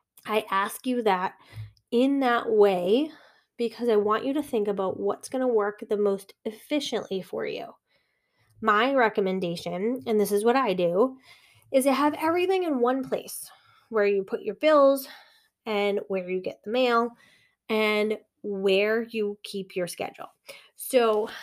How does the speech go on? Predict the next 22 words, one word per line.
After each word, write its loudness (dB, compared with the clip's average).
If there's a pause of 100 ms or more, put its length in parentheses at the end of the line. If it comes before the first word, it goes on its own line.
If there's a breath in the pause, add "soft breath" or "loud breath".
(120)
there 6
are 2
still 2
a -4
few 0
bills 4
that -2
we -2
get 2
in -6
the 0
mail 0 (400)
that -10
come -4
snail -2
mail. -6 (640 soft breath)
And 0
when 0
I 2
get -2
that -2
mail, -2